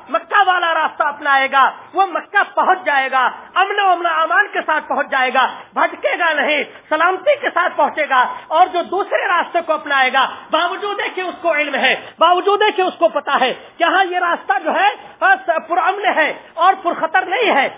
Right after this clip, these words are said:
سلامتی والا ہے، اگر دوسرے راستے کو اپناتا ہے تو کیا کہا جائے گا کہ وہ شخص اپنے آپ کو ہلاک کرنا چاہتا ہے،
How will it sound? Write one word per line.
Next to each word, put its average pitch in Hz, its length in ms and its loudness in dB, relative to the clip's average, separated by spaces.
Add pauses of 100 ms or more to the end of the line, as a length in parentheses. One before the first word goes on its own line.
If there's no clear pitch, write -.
(180)
سلامتی 381 440 0
والا 311 380 2
ہے، 226 60 -4 (200)
اگر 311 220 0
دوسرے 294 480 -2
راستے 262 380 -2
کو 262 120 -4
اپناتا 233 520 -2
ہے 233 160 0 (280)
تو 277 80 0
کیا 294 280 0
کہا 262 200 0
جائے 233 300 -2
گا 269 220 2 (260)
کہ 269 100 -6
وہ 262 120 0
شخص 339 360 -4
اپنے 254 220 -4
آپ 262 260 -2
کو 302 80 -2
ہلاک 247 380 -2
کرنا 214 240 -4
چاہتا 170 420 -4
ہے، 147 120 -4